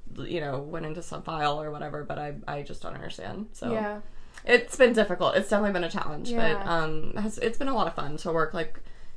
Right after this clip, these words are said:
Speaker 1: digitally, and, I mean, you have the o-, opportunity to just juxtapose, like, anything you want
Speaker 2: Yeah.
Speaker 1: with each other, you
Speaker 2: Yeah.
Speaker 1: know? So I think that that's really cool. So you have the freedom to, like, literally put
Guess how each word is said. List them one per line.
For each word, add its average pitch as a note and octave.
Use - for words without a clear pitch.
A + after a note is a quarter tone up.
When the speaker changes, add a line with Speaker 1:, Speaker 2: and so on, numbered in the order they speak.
Speaker 1:
digitally, D3
and, D#3
I E3+
mean, E3
you D#3+
have D#3+
the D#3+
o-, -
opportunity D#3
to -
just -
juxtapose, E3
like, -
anything D#3+
you C#3+
want C#3+
Speaker 2:
Yeah. B3+
Speaker 1:
with F3
each -
other, -
you F3+
Speaker 2:
Yeah. A3+
Speaker 1:
know? -
So F#3+
I E3+
think F#3+
that D3+
that's -
really -
cool. -
So G#3+
you F#3
have C#3+
the D#3
freedom C#3+
to, D#3+
like, C#3+
literally C#3
put C3+